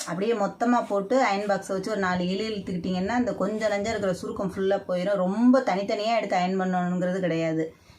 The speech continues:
நீங்க வந்து நார்மலா அயர்ன் பண்ணிக்கிட்டீங்கன்னாலே போதும். சும்மா மேல வந்து விரிச்சு விட்டு அழுத்தம் கொடுத்து அயர்ன் பண்ணீங்கன்னாலே கீழே இருக்கிற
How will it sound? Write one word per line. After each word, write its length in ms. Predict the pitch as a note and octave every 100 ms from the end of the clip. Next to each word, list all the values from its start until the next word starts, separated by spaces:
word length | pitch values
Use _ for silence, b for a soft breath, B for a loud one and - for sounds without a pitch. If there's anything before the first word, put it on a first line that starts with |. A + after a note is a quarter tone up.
| _ G3
நீங்க 140 | F#3+ F#3+
வந்து 140 | G#3 F#3+
நார்மலா 420 | G3 G#3 G#3 G#3+ G3+
அயர்ன் 200 | F#3+ G3
பண்ணிக்கிட்டீங்கன்னாலே 640 | F#3 E3+ F3 E3+ E3+ F3 F#3
போதும். 260 | F#3 F3+ F#3 F#3 -
சும்மா 160 | G3+ G#3+ G3+
மேல 240 | G#3+ A3 G3+
வந்து 140 | A3+
விரிச்சு 260 | G#3+ A#3+ A#3+
விட்டு 220 | G#3 - F4+ G4 B B B F#3
அழுத்தம் 340 | A3+ B3 B3
கொடுத்து 220 | G#3+ G3 G3
அயர்ன் 220 | F#3+ G#3
பண்ணீங்கன்னாலே 600 | G3+ F#3+ F#3 F3+ F3+ F#3 A#3+
கீழே 180 | A3 A3
இருக்கிற 200 | G3 F3+